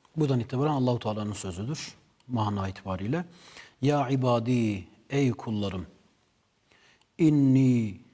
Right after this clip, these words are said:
harramtu zulme ala nefsi. Ben zulmetmeyi, insanlara zulmetmeyi, mahlukata zulmetmeyi kendi nefsim üzerime, kendim, kendi nefsim üzerine haram kıldım.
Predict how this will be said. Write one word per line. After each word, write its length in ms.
harramtu 640
zulme 400
ala 340
nefsi. 380
Ben 460
zulmetmeyi, 760
insanlara 640
zulmetmeyi, 640
mahlukata 720
zulmetmeyi 760
kendi 440
nefsim 360
üzerime, 560
kendim, 640
kendi 320
nefsim 320
üzerine 260
haram 520
kıldım. 300